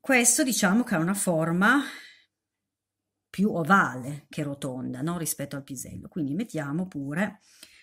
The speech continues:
ovale. E di che colore?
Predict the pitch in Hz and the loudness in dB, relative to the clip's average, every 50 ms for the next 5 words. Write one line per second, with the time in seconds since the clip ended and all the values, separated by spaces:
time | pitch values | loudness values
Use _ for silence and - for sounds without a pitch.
0 | _ _ _ - 220 220 196 156 151 135 131 131 131 131 139 143 180 233 302 330 | _ _ _ 0 2 2 2 2 0 -2 -4 -6 -6 -6 -4 -2 0 0 0 0
1 | 330 - - _ _ _ _ _ _ _ _ _ _ _ _ _ _ _ _ _ | -2 -6 -14 _ _ _ _ _ _ _ _ _ _ _ _ _ _ _ _ _
2 | _ _ _ _ _ _ _ _ _ _ _ _ _ _ _ _ _ _ _ _ | _ _ _ _ _ _ _ _ _ _ _ _ _ _ _ _ _ _ _ _
3 | _ _ _ _ _ _ _ _ _ _ _ _ _ _ _ _ _ _ _ _ | _ _ _ _ _ _ _ _ _ _ _ _ _ _ _ _ _ _ _ _
4 | _ _ _ _ _ _ _ _ _ _ _ _ _ _ _ _ _ - _ _ | _ _ _ _ _ _ _ _ _ _ _ _ _ _ _ _ _ -20 _ _
5 | 226 247 277 320 349 - - _ _ _ _ _ _ 175 185 185 - 180 165 - | 0 2 2 2 0 -2 -8 _ _ _ _ _ _ -6 -6 -4 -4 -4 -4 -2
6 | 170 165 160 170 175 190 220 240 269 302 330 330 - - _ _ | -2 0 0 2 2 2 2 4 4 2 2 0 -4 -10 _ _